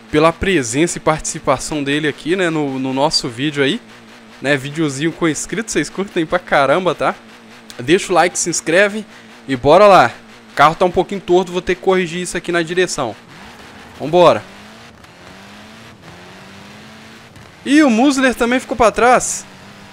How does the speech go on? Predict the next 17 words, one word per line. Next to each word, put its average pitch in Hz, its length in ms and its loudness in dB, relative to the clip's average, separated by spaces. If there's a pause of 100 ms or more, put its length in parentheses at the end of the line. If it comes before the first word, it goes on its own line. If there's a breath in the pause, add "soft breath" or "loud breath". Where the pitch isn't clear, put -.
(440)
Ah, 147 1000 6
brincou, 220 500 4
hein? 233 260 -2 (1500)
Ah, 143 180 6
não, 185 140 8
o 175 40 6
Musler 170 380 4
tá, 175 180 2
até 156 280 4
que - 60 -10
tá 175 100 4
acompanhando. 175 760 -2
Ih, 196 200 -4
ficou - 240 -10
pra 156 160 0
trás 143 320 -2
mesmo. 113 300 -8